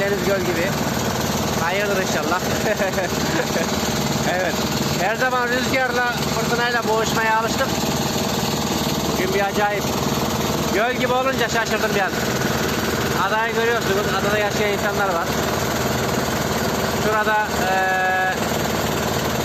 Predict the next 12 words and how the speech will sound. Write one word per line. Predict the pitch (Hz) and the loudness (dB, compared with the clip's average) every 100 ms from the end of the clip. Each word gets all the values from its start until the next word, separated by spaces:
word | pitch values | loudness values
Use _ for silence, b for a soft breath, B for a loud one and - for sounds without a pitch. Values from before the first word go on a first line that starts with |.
| 180 | 0
böyle | 190 208 | 0 0
bir | 202 | 0
tatil | 214 220 240 233 | 0 0 0 0
köyü | 233 220 | 0 2
gibi | 214 208 | 0 0
bir | 208 | 0
şey | 220 208 | 0 2
var. | 180 190 - - - - - - - - - - - - - - - - - - - 175 175 | 0 0 -2 -2 -2 -2 -2 -2 -2 -2 -2 0 0 -2 -2 -2 -2 0 0 0 0 0 0
Evet. | 175 185 - - - - - - - - - - - - - - - - - - - - - - - - - - - | 0 -2 -2 -2 -2 -2 -2 -2 -2 -2 -2 -2 -2 -2 -2 -2 -2 -2 -2 -2 -2 -2 -2 -2 -2 -2 -2 -2 0
Karşısı | 202 226 - 233 247 | 0 0 -2 -2 0
El | 233 226 | 0 0
Nido. | 233 208 208 | 0 0 0